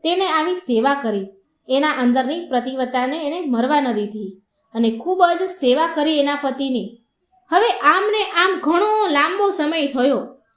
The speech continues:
સમય એટલે પંદર વર્ષ વીતી ગયા. એ સ્ત્રી તેના પિયરમાં પણ નહોતી જતી, કારણ કે જો તે પિયરમાં જાય તો તેના પતિની સેવા કોણ કરે? ના કોઈ એના મા બાપ, એના ભાઈ બહેન, કોઈ એના પતિની સેવા નહોતું કરતું.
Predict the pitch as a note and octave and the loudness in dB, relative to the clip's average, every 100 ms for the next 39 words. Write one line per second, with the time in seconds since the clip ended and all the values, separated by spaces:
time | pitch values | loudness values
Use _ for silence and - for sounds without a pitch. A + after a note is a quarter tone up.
0 | _ _ _ - - C#4+ E4+ F4 F4+ A4 | _ _ _ -6 0 2 2 0 0 -2
1 | A#4+ D#4+ E4+ G#4 F#4 D#4 A#4+ - D4 C4 | 2 2 2 2 2 2 2 0 -2 -2
2 | A3 A3+ G#3+ F3+ - _ _ _ - G#4+ | -2 0 -2 -6 -14 _ _ _ 2 4
3 | A#4 B4+ G4+ G4+ G4+ F#4+ F#4 F#4+ F#4+ C4 | 4 2 2 2 2 0 0 0 0 2
4 | C4+ C#4+ D4+ D4+ C#4 C4 C#4 B3 C4 A#3 | 4 2 0 0 0 0 0 0 -2 -4
5 | F3+ - - A3 A3 B3+ C#4+ C4+ G#3+ G#3 | -8 -12 -6 0 0 0 0 -2 -2 -4
6 | A#3 E4+ F#4+ C#4 - A3 A3+ A#3 A3 G#3 | 0 2 2 -2 0 0 0 0 -2 -4
7 | G#3 F#3+ F#3+ _ _ - G4+ A4+ G#4 G#4 | -6 -8 -10 _ _ -6 0 2 2 2
8 | C#4 F4+ G4+ F4 A#3 G#3 A#3+ A#3 G#3+ G#3+ | 0 0 0 0 0 0 -2 -2 -4 -4
9 | A3 G3+ F#3+ - _ _ B3 C#4+ E4 E4+ | -4 -6 -8 -12 _ _ 2 2 2 0
10 | E4+ D#4+ D#4 D4+ B3+ - B3+ C#4+ C4 B3+ | -2 0 0 -2 -4 -2 0 2 2 0
11 | B3+ B3+ C#4+ C4 A#3 B3+ C#4 B3+ B3+ B3+ | 0 0 0 0 -2 0 0 2 0 0
12 | B3 C4+ E4+ F4+ E4 D#4+ C#4 C4+ C4 C4+ | -2 0 0 0 -2 -2 -4 -2 -2 -2
13 | C4+ A3+ C4 - B3 A3+ D#4+ D#4+ G#3+ G#3 | -2 0 -2 -2 -4 -2 -2 0 0 -2
14 | F#3+ | -6